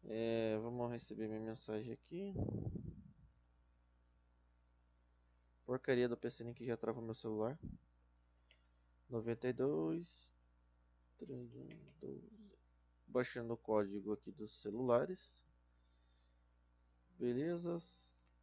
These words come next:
Porque daí eu já vou ter que baixar a A P K, cara. Mas eu acho que eu já tenho ela pronta. Agora eu vou fazer o login. Beleza.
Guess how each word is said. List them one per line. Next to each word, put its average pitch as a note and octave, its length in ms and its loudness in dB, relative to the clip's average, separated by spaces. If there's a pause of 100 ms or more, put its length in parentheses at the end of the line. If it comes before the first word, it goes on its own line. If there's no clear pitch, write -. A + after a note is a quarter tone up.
(240)
Porque C3+ 240 -2
daí C3 200 8
eu C#3+ 60 8
já D3 120 4
vou C#3+ 180 2 (380)
ter C#3+ 100 0
que C#3+ 140 -10
baixar C#3 480 0
a - 20 4
A D#3 40 0
P C3+ 180 -8 (120)
K, D3+ 200 -4
cara. B2+ 240 -6
Mas A#2+ 160 -4
eu B2+ 40 -2
acho - 140 -8
que - 60 -12
eu C3+ 60 -8
já C3 80 -6
tenho B2+ 200 -14
ela C3 100 -10 (140)
pronta. - 320 -14
Agora - 160 -12
eu A#2+ 60 -8
vou - 20 -10
fazer A2+ 160 -10
o G2+ 60 -6
login. D3+ 1040 -12 (340)
Beleza. F#2 380 -6